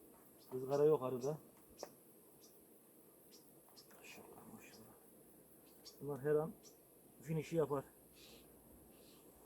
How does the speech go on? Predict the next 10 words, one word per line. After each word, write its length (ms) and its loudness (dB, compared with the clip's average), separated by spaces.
Oo, 580 0
çok 160 -4
güzel. 200 -10
Yüzde 280 2
ellisini 340 0
sırlamış. 560 -2
Yüzde 280 0
elli 180 2
sırlama 400 -2
yapmış. 380 -6